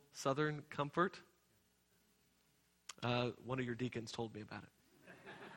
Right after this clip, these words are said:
No, it, it said, it promises to be a comfort. Uh, there was a rocker named, uh, Janis Joplin who was famous for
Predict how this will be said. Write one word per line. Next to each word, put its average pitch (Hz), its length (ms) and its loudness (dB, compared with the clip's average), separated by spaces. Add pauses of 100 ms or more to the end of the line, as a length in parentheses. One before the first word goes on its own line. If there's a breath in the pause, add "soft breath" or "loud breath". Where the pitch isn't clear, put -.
(2750 soft breath)
No, 180 120 12
it, 202 200 12
it 190 180 12
said, 247 420 12
it 185 140 12
promises 240 560 12
to - 80 4
be 175 300 12
a 190 80 10
comfort. 254 760 12 (1080 soft breath)
Uh, 156 180 12
there 175 140 6
was 160 100 4
a 160 60 12
rocker 156 560 12
named, 147 340 10
uh, 139 160 12
Janis 160 420 10
Joplin 151 580 12 (560 soft breath)
who 156 100 8
was 151 160 8
famous 214 400 12
for 151 360 12